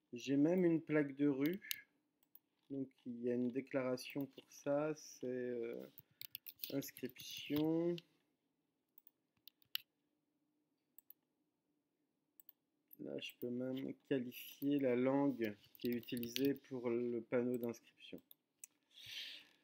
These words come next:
Et ce qui peut être pas mal,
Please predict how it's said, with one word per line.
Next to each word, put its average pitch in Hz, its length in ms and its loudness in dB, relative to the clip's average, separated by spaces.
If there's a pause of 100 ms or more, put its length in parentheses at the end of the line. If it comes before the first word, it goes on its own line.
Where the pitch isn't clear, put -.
(460)
Et 185 360 10 (600)
ce - 160 -12
qui 143 120 -6
peut 147 120 2
être 135 160 0
pas 139 120 4
mal, 160 540 6